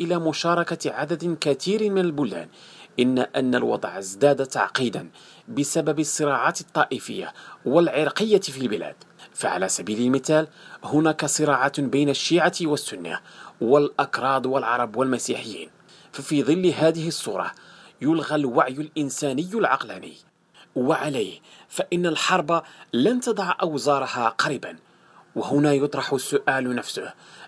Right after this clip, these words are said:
ما هو الواجب القيام به حاليا؟ ما يحتاج إلى عناية أكثر في الوضع الحالي هم المدنيون السلميون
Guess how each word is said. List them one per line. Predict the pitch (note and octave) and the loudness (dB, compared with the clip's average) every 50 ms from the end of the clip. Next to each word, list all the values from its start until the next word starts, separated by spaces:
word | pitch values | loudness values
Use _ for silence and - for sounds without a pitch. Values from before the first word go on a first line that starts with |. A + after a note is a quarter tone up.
| - - | -12 -8
ما | A2+ A2+ A#2+ C3 C#3+ C#3+ C#3+ | -2 2 4 6 6 6 4
هو | A2 A#2 C3 C3+ C#3+ | 2 0 2 4 4
الواجب | C3+ B2+ B2 G#2+ A2 C3 C3+ C3 - C3 B2+ B2 | 4 2 0 2 4 4 4 4 2 -2 -2 0
القيام | C3 B2 - - A#2+ A2 B2 A#2+ A#2 A#2+ | -2 -2 -2 -6 -6 -6 -4 -4 -2 -4
به | A#2 G#2+ G#2 G#2 A2+ A2+ | -4 -4 -6 -8 -6 -2
حاليا؟ | - D3+ C3 G#2+ G2+ - - - - - _ _ _ - - - - - - - _ - | 0 0 0 0 -4 -12 -16 -20 -20 -20 _ _ _ -20 -20 -20 -20 -20 -20 -14 _ -2
ما | A2+ C3 C#3+ | 2 4 4
يحتاج | D#3 D#3+ D#3 - - - F#3 F#3+ F3+ F#3 - - | 6 4 2 0 0 2 4 4 4 2 0 0
إلى | F3 F3+ F3+ | 2 2 2
عناية | D3+ D3 D#3 E3+ F3 F3+ F#3 F#3+ F#3 - | 4 2 2 2 2 4 4 2 2 0
أكثر | F#3 F#3 - - - - - F3 E3+ D#3+ | -6 -6 -4 -4 -4 -2 -2 -4 -4 -2
في | - | -2
الوضع | E3+ D#3+ D#3 E3+ D3 C#3+ | -2 0 0 0 0 0
الحالي | E3 D3+ - - C#3 A#2 - - F2 - - - - - - - - | -2 -2 0 0 0 0 0 -4 -8 -12 -18 -20 -20 -20 -20 -16 -6
هم | - - - C#3+ D#3 E3 | -2 2 2 4 4 4
المدنيون | D#3+ D#3 D3+ D#3 D3+ C#3 D3+ D3+ D3 D3 C#3+ C3 A#2+ B2+ E3+ F3 | 2 2 4 2 2 4 4 2 2 2 0 0 0 2 4 4
السلميون | D#3+ D3 - - D#3 D3 C3+ G#2+ G#2 - - E2+ | 4 2 2 2 0 0 0 0 -2 -4 -6 -10